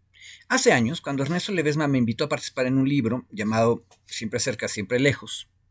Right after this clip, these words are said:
del año dos mil, utilicé varias veces sentencias de Sun Tzu como epígrafes. Ahora quiero compartirte una más, lectora. Aparece en el capítulo octavo de una edición de dos mil tres que puedes ver en la Liga uno.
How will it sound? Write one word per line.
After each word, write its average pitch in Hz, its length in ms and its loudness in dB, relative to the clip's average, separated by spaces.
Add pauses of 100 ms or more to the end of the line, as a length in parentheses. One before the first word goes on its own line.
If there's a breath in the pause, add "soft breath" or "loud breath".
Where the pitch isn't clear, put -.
(300)
del 95 340 -6
año 113 200 2
dos 135 180 -2
mil, 127 240 0 (460 loud breath)
utilicé 220 520 4
varias 208 600 2
veces 139 640 -4
sentencias 156 560 0
de 151 100 2
Sun - 240 4
Tzu 113 340 0 (140)
como 147 180 -2
epígrafes. - 640 -2 (480 loud breath)
Ahora 240 300 6
quiero 202 240 0
compartirte 139 520 -4
una 143 140 2
más, 160 220 4
lectora. - 400 -8 (640 loud breath)
Aparece 226 340 2
en 240 80 0
el 208 80 0
capítulo 151 720 2 (120)
octavo - 420 0 (420)
de 143 160 4
una 202 160 6
edición 156 240 0
de 147 80 2
dos 123 160 2
mil 127 160 0
tres 196 280 0
que 143 100 -4
puedes 123 280 0
ver 139 300 2
en 110 140 -2
la 101 60 -2
Liga 101 260 -2
uno. 78 180 -10